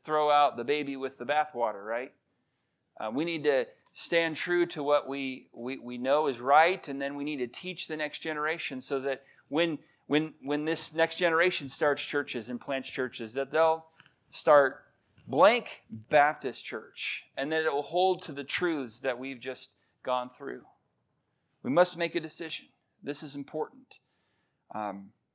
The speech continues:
and so I want to encourage us with this series to be faithful to this, to the Sunday night services this fall.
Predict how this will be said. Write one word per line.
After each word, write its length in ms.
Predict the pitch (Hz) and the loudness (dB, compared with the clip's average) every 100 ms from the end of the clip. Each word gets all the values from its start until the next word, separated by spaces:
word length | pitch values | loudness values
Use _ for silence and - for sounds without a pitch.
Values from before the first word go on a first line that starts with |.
| _ _ _ _ _ _ _ _ _ - | _ _ _ _ _ _ _ _ _ -12
and 100 | 135 | -6
so 200 | - 165 | 4 8
I 80 | 156 | 8
want 160 | 170 160 | 8 2
to 40 | |
encourage 440 | 147 170 165 147 | 0 0 0 0
us 360 | 151 156 - - 131 | 2 2 0 -6 0
with 220 | 147 147 | -2 0
this 160 | 156 | -6
series 440 | - 160 160 160 - | -4 -4 -4 -6 -8
to 80 | 123 | -10
be 120 | 127 | -10
faithful 420 | - 151 156 165 | -2 -2 -2 -10
to 120 | 160 170 | -14 -12
this, 320 | 175 - - _ _ _ | -12 -14 -18 _ _ _
to 100 | - | -8
the 300 | 143 143 131 | -6 -6 -6
Sunday 320 | - 175 170 160 | -2 0 0 0
night 220 | 160 131 | -2 -2
services 720 | - 160 156 - 156 139 - _ _ | -4 -4 -4 -8 -10 -10 -16 _ _
this 240 | 135 156 - | -6 -4 0
fall. 460 | 160 151 156 175 | 2 4 2 -6